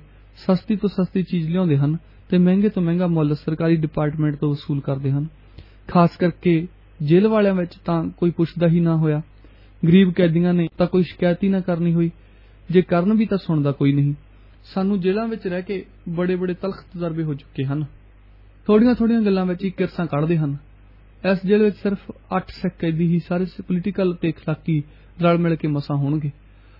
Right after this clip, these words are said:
ਉਹਨਾਂ ਵਾਸਤੇ ਮਹੀਨੇ ਵਿੱਚ ਮਸਾਂ ਇੱਕ ਬੋਤਲ ਨਾਰੀਅਲ ਦੇ ਤੇਲ ਦੀ ਖਰਚ ਹੁੰਦੀ ਹੋਵੇਗੀ,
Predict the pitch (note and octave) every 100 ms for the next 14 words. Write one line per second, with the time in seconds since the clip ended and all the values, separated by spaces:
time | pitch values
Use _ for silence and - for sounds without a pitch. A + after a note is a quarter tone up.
0 | - G#3 A3+ A#3 G#3+ - G#3 G#3 G3 F3+
1 | E3 E3+ E3 F3 - F3 F3 F3 F3 F3
2 | - E3+ D#3+ D#3+ E3 D#3+ D#3+ D#3 D#3 D#3
3 | D#3 D3 D#3 D3 C#3+ C#3 C#3